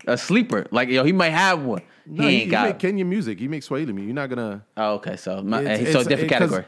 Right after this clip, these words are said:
Speaker 2: the, yeah, the, the Afrobeats is so popular is because they sprinkle in a little English here and there. Like,
Speaker 1: Mm.
Speaker 2: like, it, it's, it's easy to catch on to it. The beats is easy to catch on, but no, Diamond Platinums, pff,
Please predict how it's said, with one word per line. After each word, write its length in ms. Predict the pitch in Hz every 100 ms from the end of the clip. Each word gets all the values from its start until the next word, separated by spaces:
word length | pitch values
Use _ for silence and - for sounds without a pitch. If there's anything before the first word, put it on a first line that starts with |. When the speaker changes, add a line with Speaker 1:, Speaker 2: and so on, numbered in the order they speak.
| _
Speaker 2:
the, 240 | 135 156 185
yeah, 160 | 175
the, 100 | 160
the 160 | 147 165
Afrobeats 600 | 170 185 208 147 180 -
is 80 | 135
so 140 | 156
popular 400 | 127 147 151 127
is 100 | 120
because 300 | 107 117 117
they 160 | 120 117
sprinkle 420 | - 131 120 123
in 100 | 120
a 60 | 117
little 200 | 117 117
English 340 | 123 117 113
here 140 | 123 110
and 120 | 107
there. 200 | 110 110
Like, 260 | 104 101 - _ -
Speaker 1:
Mm. 360 | 110 110 104 95
Speaker 2:
like, 240 | 110 110 - _
it, 60 | 135
it's, 320 | 135 139 127
it's 240 | 139 135 -
easy 300 | 156 156 139
to 60 |
catch 300 | 127 135 -
on 160 | 127 127
to 180 | - 123
it. 140 | 117
The 80 | 117
beats 340 | 95 123 123 120
is 160 | 98
easy 240 | 127 120 113
to 60 | 110
catch 260 | 120 -
on, 180 | 113 107
but 240 | 107 107
no, 160 | 123 104
Diamond 360 | 87 123 147 135
Platinums, 400 | 151 165 151 -
pff, 260 | 117 -